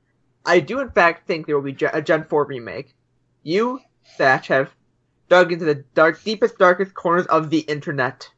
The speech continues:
The theories and speculation that you found ma-, made me laugh or cringe. And I have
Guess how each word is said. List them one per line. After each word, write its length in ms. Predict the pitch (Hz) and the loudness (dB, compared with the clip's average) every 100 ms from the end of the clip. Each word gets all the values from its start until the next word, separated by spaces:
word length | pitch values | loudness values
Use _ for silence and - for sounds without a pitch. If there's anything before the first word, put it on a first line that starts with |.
| _ _ _ _ _ _ _ _ | _ _ _ _ _ _ _ _
The 80 | 190 | -10
theories 480 | - 202 233 247 | -4 -2 2 0
and 100 | 220 | -2
speculation 580 | 220 240 240 180 156 175 | 2 2 6 6 4 2
that 120 | 151 | -4
you 200 | 170 196 185 - | -2 -6 -6 -2
found 540 | 202 185 143 131 139 - _ - _ _ _ _ _ _ _ - | 2 4 4 0 -10 -20 _ -20 _ _ _ _ _ _ _ -14
ma-, 200 | 175 185 185 _ | -4 -4 -6 _
made 180 | 175 175 | 0 2
me 100 | 165 | 2
laugh 380 | 151 156 160 | 4 4 4
or 80 | 175 | -2
cringe. 600 | - 170 135 117 117 - _ _ _ _ _ _ _ _ | -4 -2 -2 -2 -16 -20 _ _ _ _ _ _ _ _
And 80 | 175 | 4
I 40 | |
have 220 | 190 208 | 6 4